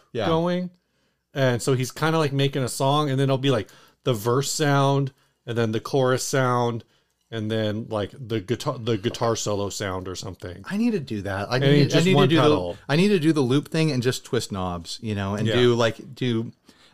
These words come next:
Speaker 1: like, TikTok reel, you know, Facebook shorts and stuff like that, you know.
Speaker 2: Yeah. Uh, and then the other pedal I got was the nineteen eighty-one L V L.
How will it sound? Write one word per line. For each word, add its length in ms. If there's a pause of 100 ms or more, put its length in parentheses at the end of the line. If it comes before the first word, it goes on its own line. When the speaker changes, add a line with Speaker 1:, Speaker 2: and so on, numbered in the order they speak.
Speaker 1:
like, 240
TikTok 560 (260)
reel, 800 (520)
you 180
know, 160
Facebook 640
shorts 560
and 100
stuff 360
like 240
that, 320
you 80
know. 300 (440)
Speaker 2:
Yeah. 320
Uh, 280
and 120
then 120
the 100
other 140
pedal 220
I 80
got 240
was 260
the 160
nineteen 380
eighty-one 380
L 180
V 260
L. 360